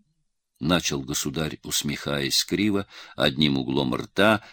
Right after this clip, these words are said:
как человек, у которого сильно болят зубы, и кончил с усилием: «Называют меня самозванцем». Самозванец в устах самодержца российского — это слово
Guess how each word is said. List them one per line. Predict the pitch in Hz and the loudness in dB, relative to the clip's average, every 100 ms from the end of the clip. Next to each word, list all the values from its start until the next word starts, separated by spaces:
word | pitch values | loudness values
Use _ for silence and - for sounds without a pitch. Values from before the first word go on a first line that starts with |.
| - | -8
как | - 82 | 0 0
человек, | - 85 85 107 110 | 2 4 6 4 2
у | 87 | -2
которого | 85 87 90 85 | 0 2 2 2
сильно | - 113 110 92 78 | 2 2 2 2 2
болят | 85 82 71 | 2 2 0
зубы, | 71 127 139 131 - _ _ _ | 0 2 2 2 -2 _ _ _
и | 113 | -2
кончил | 120 - 120 113 107 | 0 4 6 6 2
с | 101 - | 2 2
усилием: | 107 - 87 71 69 60 - _ _ _ _ - | 4 4 4 4 4 0 -6 _ _ _ _ 0
«Называют | 80 98 80 101 123 156 147 - | 4 6 8 8 8 8 4 4
меня | 110 110 117 143 139 113 90 _ _ _ | 6 8 8 6 6 4 -2 _ _ _
самозванцем». | - - 117 120 110 98 101 101 76 - - 60 57 _ _ _ _ _ _ _ _ _ _ _ _ _ _ _ | -4 0 4 6 6 4 4 6 4 2 -4 -4 -10 _ _ _ _ _ _ _ _ _ _ _ _ _ _ _
Самозванец | - 87 85 71 87 117 78 - - - _ _ | -2 2 2 2 2 2 0 -2 -4 -6 _ _
в | - 80 | -4 0
устах | - - 80 76 - - | 0 2 2 2 -6 -2
самодержца | - 85 76 73 73 87 - - - 71 | 0 2 0 0 4 4 4 0 -2 0
российского — | 78 - 92 69 - - 65 62 - - - | 0 0 0 0 0 -2 -4 -6 -10 -20 -8
это | - 80 82 | -2 0 2
слово | 78 - 82 78 76 62 | 0 2 2 2 2 -2